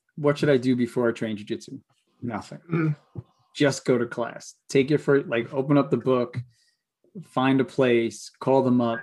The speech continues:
Speaker 1: take your first free class, or if they are, maybe they are for, like, a week, whatever it is, but just get in there. Um, let it happen. Like, the biggest, this, the mis-, biggest mistake I see is a lot of my friends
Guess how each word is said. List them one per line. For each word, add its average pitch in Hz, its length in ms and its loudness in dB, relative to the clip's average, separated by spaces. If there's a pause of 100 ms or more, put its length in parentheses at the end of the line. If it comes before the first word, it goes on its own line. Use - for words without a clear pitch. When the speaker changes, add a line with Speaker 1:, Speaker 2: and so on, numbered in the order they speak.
Speaker 1:
take 131 200 -6
your 135 100 2
first 127 320 0
free 123 220 0
class, 117 480 -4
or 117 120 -4
if 104 100 -10
they 113 180 0
are, 113 180 -6
maybe 113 180 -4
they 113 120 -2
are 110 100 -6
for, 123 120 -8
like, 110 140 -6
a 120 60 -2
week, 113 160 -4
whatever 117 260 -2
it 113 80 -4
is, 107 140 -8 (480)
but 131 200 2 (160)
just 139 300 0
get 117 140 2
in 104 160 -2
there. 104 360 -8
Um, 113 360 -6 (100)
let 139 240 2
it 110 80 2
happen. 123 480 -8 (100)
Like, 131 240 -4
the 135 80 2
biggest, 147 320 2
this, 135 180 0
the 143 280 -6
mis-, 135 200 2
biggest 151 300 2
mistake 131 260 2
I 117 60 2
see 120 200 2
is 110 100 2
a 110 60 -6
lot 120 240 -2
of 120 60 -2
my 113 160 -6
friends 110 500 -4